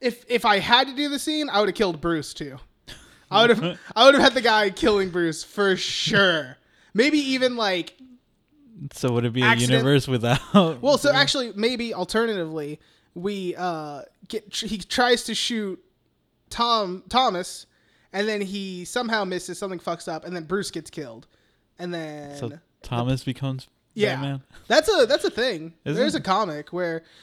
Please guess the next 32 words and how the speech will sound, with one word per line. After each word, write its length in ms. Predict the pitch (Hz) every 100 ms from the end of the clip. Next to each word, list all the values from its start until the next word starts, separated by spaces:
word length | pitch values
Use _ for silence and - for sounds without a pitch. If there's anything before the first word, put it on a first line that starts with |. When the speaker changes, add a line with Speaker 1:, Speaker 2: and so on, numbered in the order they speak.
| _ -
Speaker 1:
well, 100 | 254
so 180 | 294 220
I 100 | 254
don't 100 | 311
remember 200 | 285 226
if 80 | 190
it's 100 | 165
a 40 |
comic 400 | 180 175 180 175
or 200 | 165 165
if 100 | 151
it's 120 | 151
an 200 | 151 139
animated 440 | 147 156 151 143 143
movie. 340 | 139 135 120 147
Speaker 2:
Well, 140 | 131
Speaker 1:
Or 20 |
Speaker 2:
we 40 | 135
Speaker 1:
maybe 100 | 135
Speaker 2:
had 120 | 160
Speaker 1:
the 20 | 117
animated 80 | 135
Speaker 2:
Ronnie 200 | 139 131
would 60 | 127 123
Speaker 1:
movie 20 |
Speaker 2:
have 140 | 113
known. 320 | 117 123 123 123
Speaker 1:
came 160 | 175
in 80 | 165
from, 260 | 165 160 165 - -
yeah. 240 | 214 185
Speaker 2:
<laughs> 40 | 170